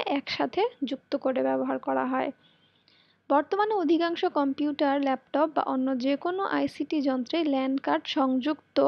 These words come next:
বা built in অবস্থায় থাকে এবং এই built in ল্যান কার্ডগুলো দেখতে অনেকটা এরকম।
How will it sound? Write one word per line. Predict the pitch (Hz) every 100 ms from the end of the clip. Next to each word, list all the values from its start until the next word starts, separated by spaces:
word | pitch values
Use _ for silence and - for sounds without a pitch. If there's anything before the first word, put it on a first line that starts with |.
| 392 339
বা | 254 254 - -
built | 277 330 381
in | 339
অবস্থায় | 262 262 - - 427
থাকে | - 247 - - _ - - -
এবং | 269 277 277
এই | 269
built | 233 302 320
in | 403 427
ল্যান | 330 269
কার্ডগুলো | 262 269 240 262 262
দেখতে | 254 269 - - -
অনেকটা | 269 - -
এরকম। | 269 277 269 269